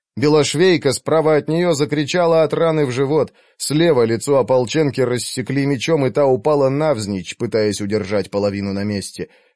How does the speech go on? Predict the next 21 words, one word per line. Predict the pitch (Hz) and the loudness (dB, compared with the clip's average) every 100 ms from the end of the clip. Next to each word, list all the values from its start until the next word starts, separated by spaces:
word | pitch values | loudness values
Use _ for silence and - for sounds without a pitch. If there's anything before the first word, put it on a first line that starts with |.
| _ | _
Деревянных | 107 120 117 113 110 101 | -6 -2 0 0 -2 -4
и | 107 | -4
кожаных | 123 113 110 98 | -2 -2 -4 -4
доспехов, | 104 - - 127 107 90 - | -4 -6 -4 -4 -4 -8 -6
ржавых | 123 143 202 185 - | -6 -2 0 0 -2
кольчуг | 175 151 196 190 | -2 -2 -2 -4
и | 160 | -4
шлемов | 143 156 170 147 | -4 -4 -2 -2
из | 151 - | -2 -2
кастрюль | 151 - 151 175 127 | -4 -4 -2 -2 -2
было | 147 143 | 0 0
недостаточно | 135 127 120 - 143 110 - 92 | 0 -2 -2 -2 -4 -4 -6 -8
для | 85 90 | -6 -6
защиты. | 82 85 - 73 73 73 - _ _ | -6 -8 -10 -12 -14 -18 -18 _ _
Ополчение | - 113 127 123 107 143 131 120 101 | -4 0 2 0 0 0 2 0 -2
и | 117 | -2
горожан | 120 117 113 135 139 110 | 0 2 0 0 0 0
было | 117 117 | 0 0
недостаточно | 113 113 110 - 135 135 123 - 120 | 0 0 -2 -2 -2 -2 -4 -4 -6
для | 107 117 113 | -2 0 0
обороны. | 120 113 127 107 82 | 0 0 -2 -4 -8